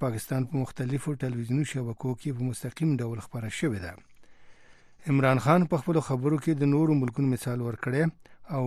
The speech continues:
ویلي دي چې هغه افغانان او بنګالیان چې ماشومان یې دلته لوی شوي دي،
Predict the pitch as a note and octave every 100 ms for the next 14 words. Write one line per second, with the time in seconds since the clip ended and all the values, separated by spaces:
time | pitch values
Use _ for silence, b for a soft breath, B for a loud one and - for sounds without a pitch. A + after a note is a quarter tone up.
0 | A#2 C3 D3+ D3+ D#3 D#3 - - D#3 C#3+
1 | C3 D3 C3 A2+ A#2+ B2 D3+ D3+ A#2+ B2
2 | A#2 A#2 A#2+ B2 - B2+ A#2 - C3+ C#3+
3 | B2 A2 C#3 C3 A#2 A2 - B2 G#2+ C3